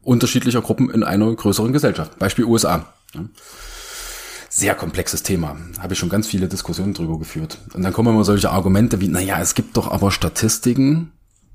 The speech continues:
dass eine gewisse Bevölkerungsgruppe halt signifikant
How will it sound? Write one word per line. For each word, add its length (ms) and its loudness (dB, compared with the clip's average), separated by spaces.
dass 360 -2
eine 340 0
gewisse 360 -6
Bevölkerungsgruppe 1040 -2
halt 380 -2
signifikant 920 -2